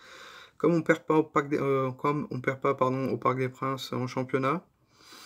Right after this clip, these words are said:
normalement, on devrait gagner contre Monaco, hein. Mais bon, Monaco, ça revient, on revient en forme. Bon, à part le match de, en finale de la Coupe de la Ligue,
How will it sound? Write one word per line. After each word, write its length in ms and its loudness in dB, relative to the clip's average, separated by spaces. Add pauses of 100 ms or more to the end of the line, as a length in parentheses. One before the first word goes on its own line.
(580)
normalement, 320 2
on 60 4
devrait 220 2
gagner 300 6
contre 200 -4
Monaco, 380 2 (340)
hein. 200 -2 (200)
Mais 60 0
bon, 80 -2
Monaco, 420 -2
ça 180 -2
revient, 680 -2 (1400)
on 120 -6
revient 120 -2
en 120 0
forme. 280 -4
Bon, 140 -4
à 40 -4
part 140 2
le 80 2
match 240 -2 (220)
de, 260 0
en 180 2
finale 240 0
de 60 2
la 60 0
Coupe 100 -8
de 80 2
la 40 2
Ligue, 180 2